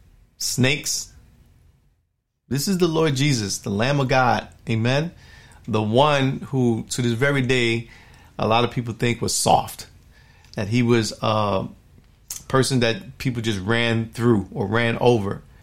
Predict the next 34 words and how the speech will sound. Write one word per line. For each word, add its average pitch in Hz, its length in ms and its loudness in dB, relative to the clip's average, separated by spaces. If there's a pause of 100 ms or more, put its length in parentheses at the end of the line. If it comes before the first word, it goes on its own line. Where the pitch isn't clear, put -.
(400)
and 104 140 -2
that 104 160 0
he 120 560 2
didn't 113 220 2
have 120 200 2
authority, 113 400 2
he 117 120 2
didn't 117 180 2
have 117 160 0
power. 113 480 -4 (760)
No, 107 360 0
this 131 180 0
is 127 140 -6
the 127 40 -6
same 131 360 0
Jesus 104 640 -2 (320)
that's 110 240 0
letting 131 360 2
the 139 80 0
people 156 380 -4
know, 127 480 2 (520)
the 107 100 -2
religious 156 880 0 (680)
people 160 400 0
of 120 100 2
his - 240 0
time, 117 300 2
he's 107 120 -4
letting 131 220 2
them 123 200 2
know 113 360 2 (540)
who 175 160 4
they 127 140 4
are 107 380 2